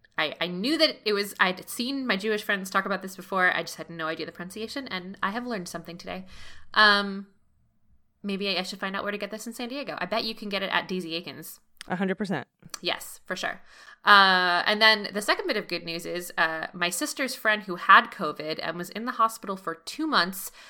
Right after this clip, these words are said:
Speaker 1: including six weeks in a medically induced coma, followed by three weeks in rehab, is finally off of dialysis and is expected to be discharged this week.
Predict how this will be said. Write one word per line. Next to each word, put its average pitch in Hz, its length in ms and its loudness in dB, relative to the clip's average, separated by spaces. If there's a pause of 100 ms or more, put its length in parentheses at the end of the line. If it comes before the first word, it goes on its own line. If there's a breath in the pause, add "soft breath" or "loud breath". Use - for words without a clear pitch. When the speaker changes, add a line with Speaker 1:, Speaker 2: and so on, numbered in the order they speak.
(140 loud breath)
Speaker 1:
including 196 380 -4
six 220 340 -6
weeks 240 200 -6
in 196 80 -6
a 190 40 -4
medically 190 420 -4
induced 180 400 -8
coma, 180 400 -4
followed 165 300 0
by 160 100 -4
three 175 220 -10
weeks 196 260 -8
in 160 120 -12
rehab, 165 460 -2 (360 loud breath)
is 185 140 -10
finally 208 320 4
off 202 140 0
of 185 100 -8
dialysis 165 600 -2
and 170 100 -12
is 160 120 -12
expected 185 540 -8
to - 80 -10
be 170 100 -10
discharged - 500 -8
this - 200 -14
week. - 420 -14